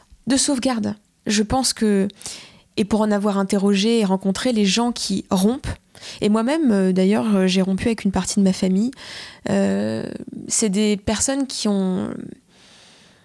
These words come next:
épuisé tous les autres plans. Enfin, en tout cas, c'est souvent le cas,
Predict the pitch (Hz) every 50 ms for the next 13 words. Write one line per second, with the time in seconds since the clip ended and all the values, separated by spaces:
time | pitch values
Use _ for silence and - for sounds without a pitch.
0 | _ - - _ _ - 262 254 - - 240 220 202 208 214 208 208 - _ _
1 | _ _ - 226 214 214 208 202 202 196 - - 202 196 - - 262 269 226 208
2 | - - _ - - 196 185 - 196 180 175 180 - - _ _ _ _ _ -
3 | - - _ _ _ _ _ 202 196 - 185 - - 254 254 226 - - 190 -
4 | - - 233 208 208 220 220 - - 190 190